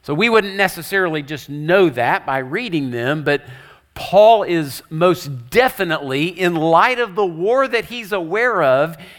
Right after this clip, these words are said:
he is using military language to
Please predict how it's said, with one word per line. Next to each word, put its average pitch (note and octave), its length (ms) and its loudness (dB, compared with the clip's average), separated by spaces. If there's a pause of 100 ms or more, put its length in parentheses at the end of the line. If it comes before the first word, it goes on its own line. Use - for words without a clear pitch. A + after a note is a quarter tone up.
(100)
he A#3 260 -6
is D3+ 200 0
using F3+ 680 0
military A#3 600 0
language G3 760 -4
to G3+ 140 -8